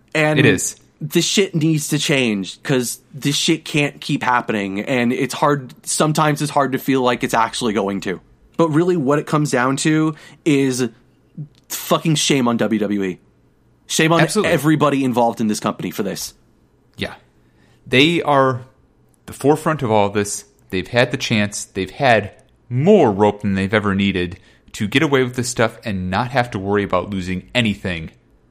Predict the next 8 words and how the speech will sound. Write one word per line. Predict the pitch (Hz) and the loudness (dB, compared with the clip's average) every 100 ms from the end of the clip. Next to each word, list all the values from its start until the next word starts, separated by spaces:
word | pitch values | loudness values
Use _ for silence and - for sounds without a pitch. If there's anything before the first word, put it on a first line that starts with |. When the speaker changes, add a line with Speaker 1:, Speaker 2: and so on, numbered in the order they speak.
| _ _ _ _ _ _ | _ _ _ _ _ _
Speaker 2:
And | - 98 92 90 | -6 -6 -6 -8
they | 90 85 - | -12 -14 -10
just | - 104 - - _ - | -6 -4 -6 -12 _ -10
don't | 87 92 95 - | -6 -6 -8 -12
give | - 80 | -12 -12
a | - | -14
fuck. | - - - - - _ _ _ _ _ _ _ _ _ | -12 -12 -12 -18 -20 _ _ _ _ _ _ _ _ _
Speaker 1:
Yeah, | 254 262 | 0 0